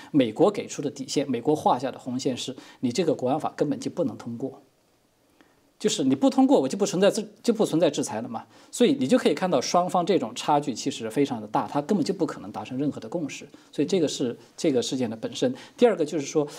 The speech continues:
现在既然已经不欢而散了，那么它带来的这个后续的影响，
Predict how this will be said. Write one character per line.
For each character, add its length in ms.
现 240
在 160
既 200
然 140
已 120
经 200
不 220
欢 240
而 160
散 220
了， 100
那 80
么 80
它 220
带 160
来 100
的 60
这 100
个 100
后 220
续 140
的 80
影 200
响， 220